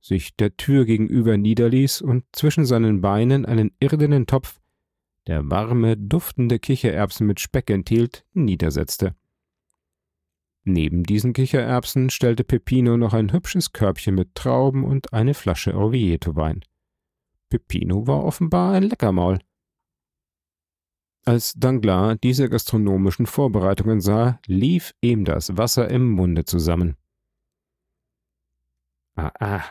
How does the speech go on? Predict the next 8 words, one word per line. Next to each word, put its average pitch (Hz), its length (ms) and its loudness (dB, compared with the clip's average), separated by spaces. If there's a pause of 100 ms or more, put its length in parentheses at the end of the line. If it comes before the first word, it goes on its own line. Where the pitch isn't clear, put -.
wir 92 200 -6
wollen 156 260 -2
doch 90 120 -4
sehen, 175 480 0
ob 127 180 -6
der 196 160 0
manierlicher 196 640 0
ist“, - 320 -4